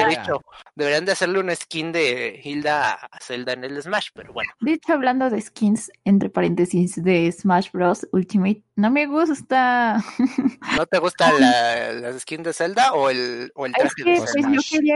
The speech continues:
Speaker 3: que pusieran como que a la princesa de Breath of the Wild, o por lo menos que fuera una princesa que tuviera como varios trajes diferentes, como por ejemplo Link, pero no,
Speaker 2: Ujú.
Speaker 3: o sea, como que,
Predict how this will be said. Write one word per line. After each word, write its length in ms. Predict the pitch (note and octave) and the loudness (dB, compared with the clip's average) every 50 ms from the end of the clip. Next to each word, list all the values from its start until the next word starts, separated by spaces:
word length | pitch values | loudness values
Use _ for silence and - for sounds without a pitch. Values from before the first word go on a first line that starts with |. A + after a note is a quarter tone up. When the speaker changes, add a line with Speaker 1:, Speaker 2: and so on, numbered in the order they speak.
| D4+ D4 - | 0 0 0
Speaker 3:
que 120 | D#4+ D#4+ | 0 0
pusieran 880 | E4 _ B3+ A#3+ A#3 - - A3+ G#3 G3 G3 G3 G3+ G#3+ A3 A3 A3 A3+ | 0 _ -2 -2 -2 -2 -2 -2 0 2 2 2 2 2 2 2 2 0
como 380 | A3+ - A3 G#3+ G3+ G3+ G3 G3 | 0 0 0 2 2 2 0 0
que 340 | - A3+ A3 G#3+ G#3 G#3 | -2 -2 0 2 2 2
a 80 | G3+ G3+ | 2 2
la 140 | G3+ G3 G3+ | 2 0 0
princesa 560 | G3+ - G#3+ G#3 G#3 - F#3+ G3+ - A3+ A3 | 0 0 2 2 2 2 0 -2 0 0 0
de 180 | G#3+ G#3+ G#3 G3+ | 0 0 0 0
Breath 300 | G3+ G3 F3+ F3+ F3+ G3+ | 0 2 2 2 2 0
of 140 | G3 - - | -2 -2 0
the 80 | G3+ | 0
Wild, 340 | G3 F#3 F#3+ F#3 F#3 F3+ F3 - | 2 2 2 2 2 0 0 -2
o 100 | - G3 | -4 -2
por 120 | - G#3+ G#3+ | 0 2 2
lo 100 | G#3 G3+ | 2 2
menos 260 | G3 G3+ G3+ A3+ A3+ | 2 2 2 0 0
que 80 | - B3+ | -2 -4
fuera 160 | - C4 B3+ | -2 0 2
una 140 | B3+ C4 B3+ | 2 2 0
princesa 520 | - B3+ A#3+ A#3+ A#3 A#3 G#3+ A3 A#3+ A#3+ | 2 2 0 2 2 2 0 2 0 -2
que 180 | A3+ - G3 F#3+ | 0 0 -2 -2
tuviera 380 | - - F#3+ F#3+ F#3+ G3 G3+ G3 | 0 -2 -2 0 2 2 2 0
como 200 | - G#3+ A3 G3+ | 0 -2 -2 0
varios 380 | F3 F3 F3+ F3 F3+ G3 - | 2 0 2 2 2 0 0
trajes 340 | - G3+ G3 G3 - G3+ F#3+ | -2 -2 -2 0 0 0 0
diferentes, 720 | F#3+ G3 F#3+ - F#3+ F3+ F#3 F#3+ F#3+ G3 - F3+ F3 - _ _ - - _ _ _ _ _ _ _ _ - _ | 2 0 2 2 2 2 2 2 2 2 0 -2 -2 -4 _ _ -20 -20 _ _ _ _ _ _ _ _ -18 _
como 220 | - G#3 G#3 G3 | 2 2 2 4
por 100 | G#3 G3+ | 2 0
ejemplo 440 | F#3 - G3 F#3+ F#3+ F#3 F#3 F#3 F3+ | 0 0 0 0 2 0 2 2 2
Link, 360 | G3 G#3+ A#3 A#3 G#3+ G3 - - _ - - - _ _ _ _ | 2 2 2 2 0 -2 -4 -10 _ -18 -18 -18 _ _ _ _
pero 280 | - G#3+ G#3 G#3 G#3+ | -2 0 0 2 2
no, 300 | A3 A3+ A#3 B3 B3 B3 | 2 2 2 2 2 4
Speaker 2:
Ujú. 40 | B3+ A3 | 2 2
Speaker 3:
o 40 | A#3 | 0
sea, 220 | - - - - - - | -2 -2 -4 -4 -4 -4
como 240 | - G#3+ F#3+ G#3 G#3 | -2 0 0 0 0
que, 320 | - A3 G#3+ - - - | 0 2 2 2 2 0